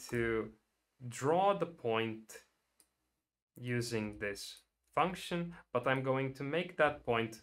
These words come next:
black instead of the default gray. Otherwise, I will just continue to draw the points like this. Now, the problem is this won't really emphasize anything, because the probability to get the function here exactly equal to four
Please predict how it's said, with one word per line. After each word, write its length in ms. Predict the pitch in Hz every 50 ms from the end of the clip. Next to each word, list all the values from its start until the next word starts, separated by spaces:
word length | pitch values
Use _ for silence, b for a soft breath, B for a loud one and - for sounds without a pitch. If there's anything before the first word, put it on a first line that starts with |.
| _
black 560 | - 123 120 135 147 139 117 104 101 - - - - - _ _
instead 420 | - 127 127 120 - - 131 123 127
of 120 | 120 113
the 80 | 117 110
default 540 | 110 117 120 117 120 113 104 104 104 - -
gray. 440 | - 113 107 101 - - - - - _ _ _ B B B B B B B B
Otherwise, 800 | 143 185 247 247 190 - 110 107 107 107 110 107 - - - - - -
I 100 | 123 139
will 160 | 147 156 147
just 340 | 135 - 139 151 143 - -
continue 460 | 156 143 131 131 131 131 135 135 135
to 100 | 135 131
draw 320 | 123 120 117 110 113 117
the 80 | 113 113
points 500 | 110 - - 107 101 98 98 - - -
like 260 | 107 104 101 - -
this. 300 | - - - - - - - _ _ _ _ _ _ b b b b b b b b b b b b
Now, 560 | 135 139 151 160 165 165 165 160 151 147 - 143
the 80 | 135 156
problem 500 | - - - 202 220 220 226 196 151 131
is 360 | 131 131 131 - - - -
this 340 | - 131 135 131 - - -
won't 420 | 131 135 143 151 151 147 147 -
really 300 | 131 127 127 123 120 117
emphasize 680 | 117 123 127 123 123 117 117 - - 110 107 104 98 107
anything, 420 | 104 104 101 98 98 - - 120 - - - _ _ -
because 280 | - 131 131 156 147 147
the 80 | -
probability 720 | - - 180 190 202 240 190 160 156 156 151 151 - 147
to 140 | 131 - -
get 300 | 117 123 123 131 131 127
the 80 | - 120
function 540 | - - 135 143 156 156 - - 131 120 117
here 380 | 120 - 117 113 113 110 104
exactly 800 | 107 113 110 107 - - 127 147 175 175 175 - 156 139 120 113 120
equal 320 | 120 120 - - 117 110
to 140 | 107 - -
four 600 | - - - - 110 107 104 104 101 101 98